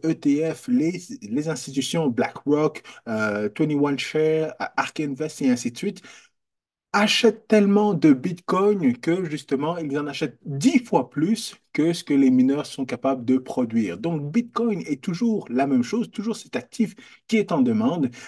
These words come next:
mais l'offre n'arrive pas justement à accoter la demande.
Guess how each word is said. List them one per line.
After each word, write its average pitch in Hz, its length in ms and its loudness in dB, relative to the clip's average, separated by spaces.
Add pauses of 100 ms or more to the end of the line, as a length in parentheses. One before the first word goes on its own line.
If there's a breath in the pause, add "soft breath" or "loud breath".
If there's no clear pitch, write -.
mais 165 260 4
l'offre 147 580 2
n'arrive 131 460 -2
pas 143 160 -4
justement 123 500 -2
à - 340 -4
accoter 135 540 -2
la 113 220 -2
demande. 104 480 -2